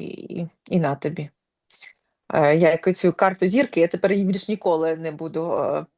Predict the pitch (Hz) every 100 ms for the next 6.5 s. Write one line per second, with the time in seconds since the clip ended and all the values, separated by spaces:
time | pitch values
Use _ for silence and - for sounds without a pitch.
0 | _ - 190 190 208 208 190 190 190 196
1 | - 277 262 196 190 190 190 180 214 220
2 | - 190 196 180 214 381 226 - 196 190
3 | 190 185 185 170 143 151 147 156 160 160
4 | 165 170 196 190 190 - 175 170 196 -
5 | 294 196 160 165 - 160 165 190 180 175
6 | 180 254 - -